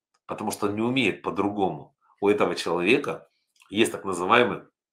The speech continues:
дух победителя. Люди, которые выходцы из спортивной среды, неважно, там, боксёры, спортсмены и всё остальное,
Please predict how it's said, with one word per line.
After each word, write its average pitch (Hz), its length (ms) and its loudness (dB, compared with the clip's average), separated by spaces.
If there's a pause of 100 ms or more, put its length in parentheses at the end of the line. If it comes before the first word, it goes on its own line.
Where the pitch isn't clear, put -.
(640)
дух 110 280 0
победителя. 90 760 -8 (1400)
Люди, 123 380 4
которые 101 400 4
выходцы 92 640 0
из - 140 -6
спортивной 95 500 -4
среды, 101 640 -4 (260)
неважно, 104 480 0
там, 80 160 -18
боксёры, 101 480 -2
спортсмены 95 520 -8
и 87 40 -8
всё - 180 -8
остальное, 92 380 -10